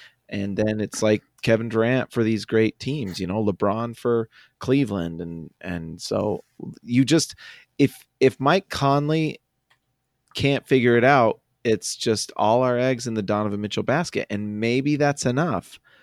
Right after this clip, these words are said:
But, man, it's just, you're hoping that he can get to at least a place where you're confident he can play alongside Donovan Mitchell and the Jazz starters,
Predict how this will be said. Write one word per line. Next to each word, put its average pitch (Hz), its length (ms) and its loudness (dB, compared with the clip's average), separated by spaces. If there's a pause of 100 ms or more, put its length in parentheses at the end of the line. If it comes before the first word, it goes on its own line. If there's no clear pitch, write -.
(460)
But, 117 340 6 (420)
man, 120 520 2
it's - 240 -4
just, - 440 -6 (580)
you're 113 200 2
hoping 147 520 0
that 104 100 0
he 117 240 -4
can 110 260 -8
get 120 280 0
to 117 180 2
at 107 160 -2
least 139 280 -2
a 123 40 -2
place 120 400 0
where 110 120 0
you're 107 100 2
confident 113 640 -4 (420)
he 139 280 2
can 123 240 -6
play 120 320 2
alongside 107 640 2
Donovan 101 400 0
Mitchell 135 500 2
and 98 240 0
the 95 60 -2
Jazz 104 280 0
starters, 147 560 0